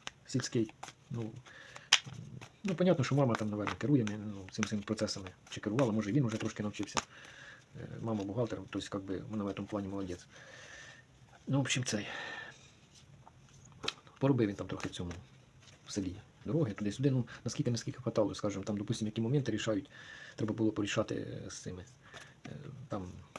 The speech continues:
такий в плані, скажімо, якоїсь техніки, то він користувався з технікою з П Г. Ну, і рішав ці питання, скажімо, да.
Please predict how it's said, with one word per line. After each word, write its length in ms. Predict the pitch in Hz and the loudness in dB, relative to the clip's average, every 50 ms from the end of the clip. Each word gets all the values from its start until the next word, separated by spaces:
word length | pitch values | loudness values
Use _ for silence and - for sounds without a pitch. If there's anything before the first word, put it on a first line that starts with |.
| - - - - - - - - - - | -14 -14 -18 -20 -20 -20 -20 -20 -14 -10
такий 200 | - - - - | -6 -4 -2 0
в 40 | - | 4
плані, 240 | 123 120 113 104 98 | 6 6 6 6 4
скажімо, 320 | - - 101 98 101 92 90 | 2 0 -2 -2 -2 -4 -6
якоїсь 260 | 98 104 - 113 110 | -2 2 4 4 4
техніки, 300 | - 165 160 - 113 113 | 6 4 4 2 2 0
то 260 | 104 - 107 101 98 95 - 98 98 - - - - - - - - | 0 0 0 0 0 -2 -6 -10 -14 -16 -18 -20 -20 -20 -14 -4 0
він 240 | 110 113 107 98 92 | 2 2 2 0 -2
користувався 720 | - 113 110 - 104 104 98 95 - - 90 90 90 92 | -4 -4 -2 0 0 0 0 0 -2 -6 -6 -6 -8 -8
з 140 | 92 - - - - - - - - - - - - - | -10 -12 -14 -16 -20 -20 -20 -20 -20 -20 -20 -16 -6 -2
технікою 600 | 110 107 - 101 - - 98 98 95 95 95 95 | -2 -2 -2 -2 -2 0 0 0 0 -2 -6 -8
з 180 | - - - | -10 -10 -4
П 100 | - 117 | 0 4
Г. 160 | 110 135 156 156 - - - - - - - - - - - - - - - - - - - - - | 4 4 4 2 0 -8 -16 -16 -14 -14 -14 -14 -14 -14 -16 -16 -16 -16 -16 -18 -18 -20 -20 -10 -2
Ну, 140 | - 123 131 | 2 4 6
і 40 | 123 | 6
рішав 220 | 120 120 - 127 | 6 6 4 4
ці 100 | - - | 2 2
питання, 300 | 107 - 107 - 85 80 | -2 -2 -2 -4 -4 -6
скажімо, 300 | - - - 90 85 85 | -6 -8 -8 -8 -6 -6
да. 140 | 80 80 78 | -4 -4 -4